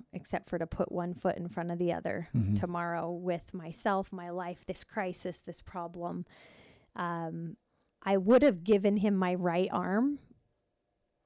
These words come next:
Speaker 1: uh, to, to take that from me. And I, once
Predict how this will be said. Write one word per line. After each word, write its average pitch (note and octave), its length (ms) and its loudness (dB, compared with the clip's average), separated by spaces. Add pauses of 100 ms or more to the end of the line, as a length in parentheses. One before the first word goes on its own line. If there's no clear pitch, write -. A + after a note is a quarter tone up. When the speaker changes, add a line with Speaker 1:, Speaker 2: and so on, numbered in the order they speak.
(220)
Speaker 1:
uh, F#3 220 -6 (160)
to, G#3 160 0 (220)
to A3 140 4
take - 440 -4
that F#3+ 240 0
from G3+ 200 2
me. G3+ 180 0
And G3 240 -2
I, G3 440 2 (100)
once A3 400 0